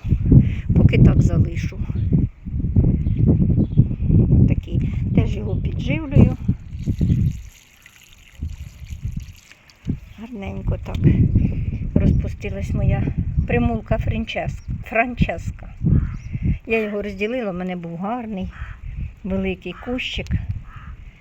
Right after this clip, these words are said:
Така вона цікава, салатова. Гарненький кущик, бо розділила його на, набагато. <laughs> Набагато тут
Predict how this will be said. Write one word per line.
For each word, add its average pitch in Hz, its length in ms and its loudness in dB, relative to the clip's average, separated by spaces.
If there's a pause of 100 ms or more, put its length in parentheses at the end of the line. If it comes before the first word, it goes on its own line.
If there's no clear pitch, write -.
(760)
Така - 240 -14
вона 180 280 -8
цікава, 185 540 -8
салатова. 180 720 -8 (1900)
Гарненький 202 460 -6
кущик, 202 440 -8
бо 190 220 -6
розділила 240 580 -6
його 220 260 -4
на, 233 160 -6 (340)
набагато. 240 640 -6 (240)
<laughs> 269 80 -4 (600)
Набагато 196 680 -8
тут 170 100 -12